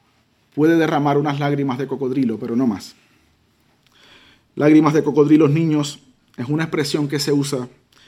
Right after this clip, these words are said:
para las lágrimas de tristeza fingida, como algunas veces vosotros hacéis.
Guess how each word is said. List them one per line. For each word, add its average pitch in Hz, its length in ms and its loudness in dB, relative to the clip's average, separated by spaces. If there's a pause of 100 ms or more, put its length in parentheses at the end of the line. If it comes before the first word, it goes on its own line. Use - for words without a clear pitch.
(500)
para 131 180 2
las 131 160 2
lágrimas 147 420 2
de 143 80 4
tristeza 139 440 0
fingida, 131 520 0
como 131 200 -6
algunas 135 320 -4
veces 139 320 -4
vosotros 120 380 -8
hacéis. - 340 -16